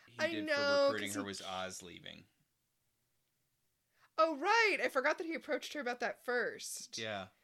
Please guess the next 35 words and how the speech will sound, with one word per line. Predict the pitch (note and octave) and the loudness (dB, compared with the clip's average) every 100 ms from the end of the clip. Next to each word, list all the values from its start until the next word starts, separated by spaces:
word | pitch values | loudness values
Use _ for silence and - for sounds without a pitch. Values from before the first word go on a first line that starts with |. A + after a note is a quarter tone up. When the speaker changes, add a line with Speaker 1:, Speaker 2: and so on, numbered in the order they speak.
| _ _ _ | _ _ _
Speaker 2:
'Cause | - C4+ | -4 -2
then | E4 | -2
he | |
approaches | E4 F4 - C#4 | -4 -6 -6 -2
her | A#3+ | -2
again | G#3+ A#3 A#3+ A#3 F3 - _ | 0 0 0 -2 -10 -16 _
after | - G#3 G#3+ | -4 -2 -4
the | F#3+ | -6
thing | G#3+ G3+ | -6 -6
with | F#3+ | -8
Warren. | G3 G3+ G#3 F#3 F3 G#3 _ _ _ _ _ _ _ _ _ _ | -6 -2 -2 -2 -6 -12 _ _ _ _ _ _ _ _ _ _
And | A3 | -12
he's | B3 G3 | -8 -4
like, | A3 F#3+ F#3+ - - | 0 0 0 -4 0
"Oh, | C4 B3+ | 2 4
yeah, | A3 B3 A#3+ G#3+ F3 | 6 6 6 4 2
yeah. | G3 A3+ A3+ F#3 G#3 - _ _ _ _ _ _ - | 0 4 4 2 -4 -14 _ _ _ _ _ _ 0
Carl | A3 C4+ C#4+ | 6 8 8
has | C4+ G#3+ | 6 2
the, | G#3+ G3+ F#3+ A3 | 4 4 4 2
<laughs> | |
has | E4 E4+ | 2 2
the | D4+ | 0
drawing | A#3 G#3+ A#3 C4+ B3 | -2 4 6 6 6
of | A3+ | 4
that | A3 G#3+ | 2 2
hanging | A#3+ A#3+ | 0 0
up | B3 A#3+ | 0 0
in | |
his | A3+ G3+ | -4 -4
cubicle." | C4 C4+ C4+ A3 F#3+ - _ | -6 -4 0 0 0 -4 _
Speaker 1:
Yeah. | A2 - - _ _ _ | -14 -14 -16 _ _ _
Speaker 2:
Yeah, | A3 A3+ A3 E3+ - _ _ | -6 -2 -2 -4 -8 _ _
yeah. | G3+ F#3+ - _ - | -6 -6 -8 _ -6
Okay. | B3+ D4 G3+ | -4 0 -2